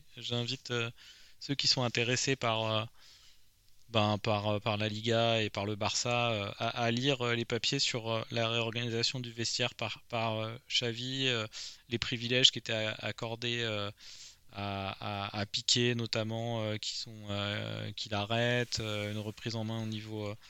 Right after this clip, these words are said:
niveau, euh, niveau discipline et tout, c'est assez intéressant.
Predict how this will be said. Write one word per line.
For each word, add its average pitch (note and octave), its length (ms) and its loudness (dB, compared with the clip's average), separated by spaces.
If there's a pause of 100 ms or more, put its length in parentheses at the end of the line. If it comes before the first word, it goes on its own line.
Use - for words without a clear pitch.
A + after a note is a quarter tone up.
(520)
niveau, A#2 480 -4
euh, G#2+ 260 0
niveau B2 280 -2
discipline C3 520 -2
et B2+ 80 -2
tout, D3 140 -4
c'est - 120 0
assez A#2+ 160 -4
intéressant. B2+ 420 -4